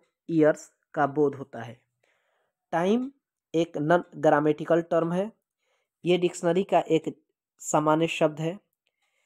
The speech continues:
इससे गुजरने वाले जो दिन होते हैं, महीने होते हैं, वर्ष होते हैं, ये सारा चीज़ का बोध होता है। यह एक यूनिवर्सल कॉन्सेप्ट,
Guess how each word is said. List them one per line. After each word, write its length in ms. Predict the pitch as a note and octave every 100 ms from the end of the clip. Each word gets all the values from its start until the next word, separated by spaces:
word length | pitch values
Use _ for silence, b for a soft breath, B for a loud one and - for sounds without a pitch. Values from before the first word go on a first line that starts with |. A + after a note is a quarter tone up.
| _ _ -
इससे 480 | E3 F3+ F3+ - _ -
गुजरने 440 | D3+ D#3 D#3+ E3+
वाले 220 | E3+ D#3+
जो 140 | D#3 D3+
दिन 260 | C#3+ F#3+
होते 320 | G3+ G3 F#3+ F#3+
हैं, 240 | G3+ A3+ _ _
महीने 460 | C#3 D3+ D#3+ G3 G#3
होते 340 | G3 F#3+ F#3+
हैं, 240 | F#3+ G3+ - _ _
वर्ष 300 | D3 F3+ -
होते 260 | G3 F#3+ F#3
हैं, 180 | F3+ F#3+ _ _ _ _ _
ये 180 | D3+ F3
सारा 340 | F3+ E3 D#3+
चीज़ 260 | D#3 D#3+ D3
का 120 | D3
बोध 240 | B2 B2 D3+
होता 280 | A#2 -
है। 280 | B2 A#2+ - _ _ _ _ _ _ _ _ _ _ _ _ _ _ _ _ _ _ _ _ _ _ _ _ _ _ _ _ _ _ _ D#3+
यह 280 | F3 A3 -
एक 160 | F#3+ F#3+
यूनिवर्सल 640 | E3 E3 D#3+ D#3+ - F3
कॉन्सेप्ट, 720 | - D3 C#3+ D#3+ - _ -